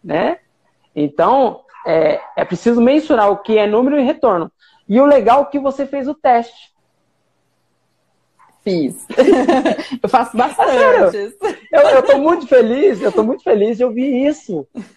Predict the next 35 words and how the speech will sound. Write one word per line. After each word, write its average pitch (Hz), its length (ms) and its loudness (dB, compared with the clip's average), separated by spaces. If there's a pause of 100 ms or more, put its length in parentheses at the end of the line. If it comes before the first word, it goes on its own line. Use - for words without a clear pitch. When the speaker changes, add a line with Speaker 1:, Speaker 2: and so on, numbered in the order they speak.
(240)
Speaker 2:
<laughs> 240 580 -12
Speaker 1:
Porque 247 240 2
fazer 214 200 0
teste 190 300 -2
dá 185 140 0
trabalho, 415 520 0 (140)
não 202 220 -6
é? 220 160 -8 (260)
Não 175 100 -10
é 175 40 -6
Speaker 2:
Dá, 381 520 0
é 285 60 2
Speaker 1:
simplesmente. 175 160 0 (100)
Speaker 2:
desgastante. 220 1400 -6 (220)
<laughs> - 320 -12
Mas 220 300 -12 (720)
aí 311 280 -2
eu, 220 180 -4
eu 214 180 -10
tenho 226 220 -12
uma 226 120 -10
lição 214 500 -12
que 233 100 -16
eu 247 80 -12
tenho 254 200 -12
pra 269 180 -12
vida 254 380 -10
toda, 262 520 -10
né? 269 200 -10 (140)
<laughs> - 400 -14 (500)
Speaker 1:
Sim, 185 280 2
você 196 200 0
tem 170 160 -2
como 220 180 0
mensurar. 381 560 -2